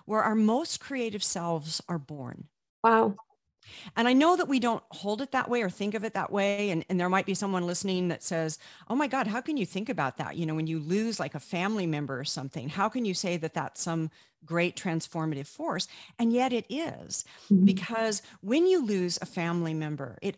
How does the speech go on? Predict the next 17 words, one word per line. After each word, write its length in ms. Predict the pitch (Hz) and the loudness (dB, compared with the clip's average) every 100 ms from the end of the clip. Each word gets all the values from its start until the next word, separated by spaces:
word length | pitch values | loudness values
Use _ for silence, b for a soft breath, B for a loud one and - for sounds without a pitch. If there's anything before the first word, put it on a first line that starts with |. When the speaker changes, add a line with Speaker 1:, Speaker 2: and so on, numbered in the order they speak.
| - | -2
Speaker 1:
underscores 840 | 226 254 277 - - 170 156 - | -2 0 0 -2 -2 -4 -2 -4
for 180 | - 160 | -4 -8
you 420 | 143 123 101 151 b b b b _ | -8 -10 -12 -18 b b b b _
how 340 | - - 262 | -8 -2 2
much 500 | 302 254 226 226 - 180 | 4 4 4 2 -2 -2
you 180 | 196 | -2
love 380 | 190 175 175 165 | -2 0 -2 -2
that 240 | 170 160 - | -4 -4 -6
person, 420 | - 160 - 143 | -8 -6 -4 -4
how 480 | - - 269 247 170 | -4 -6 -4 -4 -4
deep 320 | 190 202 - - | -6 -6 -6 -10
your 360 | 156 175 170 | -4 -2 -2
love 380 | 165 160 156 139 - | -2 0 -2 -4 -10
is, 480 | 160 151 - - - B B B | -10 -10 -8 -8 -8 B B B
and 120 | 196 | -4
how 300 | 190 - 220 | -4 -4 -4
worthy 840 | 233 196 180 220 277 226 160 - - | -4 -6 -6 -4 -4 -4 -8 -12 -20